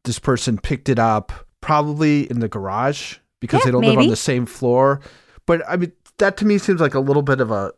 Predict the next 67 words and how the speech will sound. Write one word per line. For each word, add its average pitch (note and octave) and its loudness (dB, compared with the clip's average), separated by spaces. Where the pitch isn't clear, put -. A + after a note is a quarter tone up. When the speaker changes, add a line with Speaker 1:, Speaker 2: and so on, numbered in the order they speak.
Speaker 1:
a A#2+ -4
stretch. D#3 -2
Like, C#3+ 0
I, D#3+ 0
I, C3 -2
you E3+ 0
know, C#3 2
I C3+ 0
don't D3+ 2
know. C3 2
That C#3 2
might C3+ 2
be D4 4
Speaker 2:
Is - 6
it - 4
a - 4
Speaker 1:
enough - 6
to - -4
Speaker 2:
stretch D#4+ 4
Speaker 1:
keep - 4
Speaker 2:
if B3 -2
it's C#4+ -2
the C4+ 0
husband C4 0
or A#3+ 2
if A3 -2
the A3+ -2
husband G#3 -2
hired G3 -2
somebody G3+ -2
and F#3+ 0
the F#3 -2
guy, E3+ -8
and F#3 -4
the F3+ -4
person G3 0
used F#3 -4
the F#3+ -4
husband? F#3+ -4
You A#3 0
know, A#3 2
I A3+ -2
mean, G#3+ -4
there's A3+ -2
a, A3 -14
it's - -6
not B3 2
impossible. G3+ -6
It's - -10
just A3+ -6
not. G3+ -4
Speaker 1:
Right, D3 2
but D3 -4
that's D3+ 0
not D#3+ 0
the, G#2 -2
that's D3 0
not F#3+ 2
what D#3 0
you're C#3 2
trying C3+ 0
to A2 2
prove. G#2+ 0
It's, A2 -6
like, A#2 0
reasonable A2+ -2
doubt. G#2 -4